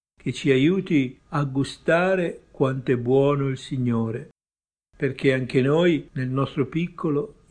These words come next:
in ogni nostro ambito quotidiano, possiamo diventare messaggeri della sua parola, di vita,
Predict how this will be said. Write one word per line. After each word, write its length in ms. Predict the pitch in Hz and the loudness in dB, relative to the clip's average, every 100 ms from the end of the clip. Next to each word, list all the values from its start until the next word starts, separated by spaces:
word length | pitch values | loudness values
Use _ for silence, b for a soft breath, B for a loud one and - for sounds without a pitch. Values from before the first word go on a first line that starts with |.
| - | -6
in 100 | 135 | -2
ogni 220 | 135 131 | -2 0
nostro 440 | 131 139 - 139 | 0 -2 0 2
ambito 800 | 135 147 160 165 165 160 143 - _ | 4 4 0 -4 -4 -4 -4 -6 _
quotidiano, 880 | - 135 135 123 135 151 160 170 208 _ _ - | -4 -4 -2 0 2 2 0 -4 -8 _ _ -14
possiamo 420 | - - 147 143 | -10 0 2 2
diventare 840 | 131 147 151 139 117 113 139 - | 2 0 0 2 4 2 -2 -6
messaggeri 1000 | - 139 135 143 123 127 151 165 175 - - | -4 -2 0 0 0 2 2 2 -2 -8 -4
della 240 | 143 131 | 0 0
sua 300 | - 135 127 | -2 -2 -2
parola, 560 | 127 117 113 110 110 - - | 0 -2 -2 -4 -6 -10 -16
di 160 | - 120 | -12 -8
vita, 580 | 110 160 180 - 147 | -4 -2 -2 -2 -4